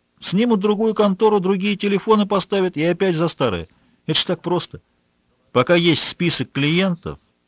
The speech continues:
и девочки как надо построены, они могут продолжать этот бизнес где угодно, и нам уже ни до чего не докопаться. Нас вышвырнули из игры, оборвали все ниточки одним махом. Узнаем мы,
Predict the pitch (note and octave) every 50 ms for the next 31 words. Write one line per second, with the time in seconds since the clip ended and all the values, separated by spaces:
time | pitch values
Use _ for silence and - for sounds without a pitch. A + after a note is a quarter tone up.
0 | _ _ _ _ - - C3 C3+ B2 D3 G#3 A3 G#3+ G3+ - - - A#2 - C#3
1 | C3 C#3 C3+ A2+ G#2 G2 - A#2+ - - B2+ A2 G2 F2 D2+ - - _ _ _
2 | _ _ _ _ _ _ _ _ - C#3+ D#3+ F#3 G3 F#3 F#3+ F3 F3+ - - F3+
3 | E3+ F3+ F#3 F3 D#3 G3+ G3 G3 F#3 D#3 E3 D3+ C#3+ D#3 F#3 D#3+ D#3+ E3 C#3 B2
4 | B2+ D3 F3+ F#3+ G3+ G3 F3+ D#3+ G#2 F2+ F2+ D#2 - _ - - _ _ _ _
5 | _ _ - G#2 G#2+ B2+ D3 D3+ D3 B2 A#2 A#2 A#2+ C3 B2 A#2+ - - C#3+ C3
6 | A2 F#2+ F2 G2 - A#2 - G#2 - - - - - _ _ _ _ _ _ -
7 | C#3 C#3 - - A#2 G#2+ E3 F3+ - - G2 G2 F2+ E2+ F2 F2 F#2+ G2+ F#2 B2
8 | A#2 A2 F#2 - _ _ _ - C3+ C3+ D#3 E3 E3+ F#3 F#3 D3 - - - -
9 | D#3 D#3+ F#3 G3+ - C#3+ - - - A#2+ A2+ A2 C#3+ E3+ D#3 C3+ B2 B2+ A#2 F#2+
10 | - - F#2+ E2 - _ _ _ _ _ _ _ _ _ _ _ _ _ _ _
11 | _ _ - B2 C3+ B2+ C#3 D#3+ F#3 F#3 F3 D#3+ D3 -